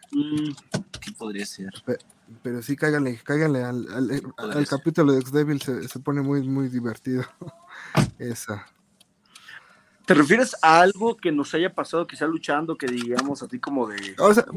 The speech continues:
Speaker 3: puede ser
Speaker 1: No.
Speaker 3: como espectador, como luchador, en vestuario, o sea, algo relacionado a la lucha libre que
Speaker 1: Sí,
Speaker 3: sí
Speaker 1: claro.
Speaker 3: digas,
Speaker 2: Incómodo.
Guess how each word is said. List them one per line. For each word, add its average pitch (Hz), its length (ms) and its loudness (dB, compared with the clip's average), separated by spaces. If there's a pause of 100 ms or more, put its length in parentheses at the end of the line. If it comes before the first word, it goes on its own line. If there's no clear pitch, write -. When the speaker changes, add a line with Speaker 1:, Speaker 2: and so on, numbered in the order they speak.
(120)
Speaker 3:
puede 285 220 8
ser 285 120 6
Speaker 1:
No. 277 60 4
Speaker 3:
como 240 260 10
espectador, 214 1120 6
como 180 360 4
luchador, 196 1000 4
en 175 180 2
vestuario, 185 1040 2
o 160 120 -2
sea, 196 140 4
algo 233 220 6
relacionado 196 480 4
a 208 40 4
la 196 80 2
lucha 180 280 0
libre 175 320 2
que 151 120 -2
Speaker 1:
Sí, 165 80 10
Speaker 3:
sí 165 120 8
Speaker 1:
claro. 147 240 6
Speaker 3:
digas, 147 380 -4
Speaker 2:
Incómodo. 107 920 -8